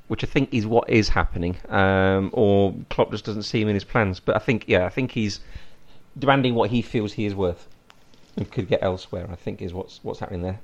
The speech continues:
Um, scenes from outside the stadium, uh, the day before were very sweet and very, uh, um, uh, very poignant indeed as the Roma players gathered round to the Hillsborough Memorial. Um, less so the following day with the Roma fans, uh, and the poor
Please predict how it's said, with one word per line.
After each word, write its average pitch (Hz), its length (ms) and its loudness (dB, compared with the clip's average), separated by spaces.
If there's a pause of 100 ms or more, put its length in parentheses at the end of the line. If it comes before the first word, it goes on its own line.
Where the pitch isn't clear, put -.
Um, 165 480 6 (680)
scenes 226 340 8
from 190 120 -2
outside 170 280 4
the 143 60 -2
stadium, 156 540 2
uh, 139 460 8
the 139 120 6
day 165 200 6
before 143 500 4
were 117 400 8 (140)
very 131 520 2
sweet 131 320 -2
and 117 200 -2
very, 117 440 2
uh, 104 680 4
um, 107 360 -4
uh, - 220 0
very 113 180 0
poignant 117 320 -2
indeed 113 260 0
as 98 100 -4
the 113 60 -6
Roma 107 240 2
players 104 260 2
gathered 107 260 0
round 104 240 2
to 104 180 0
the 104 220 0
Hillsborough 104 360 -2
Memorial. 104 460 0 (120)
Um, 101 640 0
less 127 340 2
so 117 200 2
the 101 100 -4
following 117 520 2
day 107 460 4
with 107 220 0
the 104 60 -6
Roma 101 300 2
fans, 101 600 -2
uh, 101 560 -4
and 101 160 -8
the 104 40 -6
poor 101 320 -2